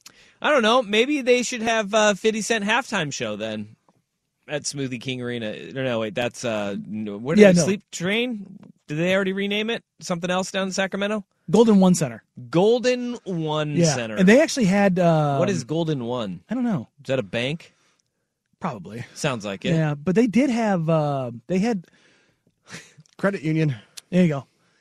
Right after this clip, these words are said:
Speaker 2: They did have a halftime show, an old hip hop group, and one of them was in a knee brace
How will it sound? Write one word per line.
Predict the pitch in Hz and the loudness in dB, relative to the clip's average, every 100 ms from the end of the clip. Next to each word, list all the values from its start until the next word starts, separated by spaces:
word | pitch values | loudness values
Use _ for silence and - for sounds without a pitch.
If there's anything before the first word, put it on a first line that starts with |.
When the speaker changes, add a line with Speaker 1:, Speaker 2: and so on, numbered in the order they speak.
| _ | _
Speaker 2:
They | - 196 | 2 4
did | 165 254 | 6 4
have | 220 220 | 4 4
a | 185 160 | 4 2
halftime | 135 165 - 160 143 | 2 -2 -2 -4 -2
show, | - 151 135 | 0 0 0
an | 139 | -4
old | 156 156 160 | 0 0 2
hip | 151 156 | 0 -2
hop | 151 131 | -2 -6
group, | - 131 | -6 -8
and | 127 123 | -6 -4
one | 143 185 | 0 2
of | 208 | 2
them | 185 | 2
was | 156 | 0
in | 147 | -2
a | |
knee | 120 123 127 | -2 -4 -4
brace | 113 104 95 - - | -6 -14 -12 -10 -10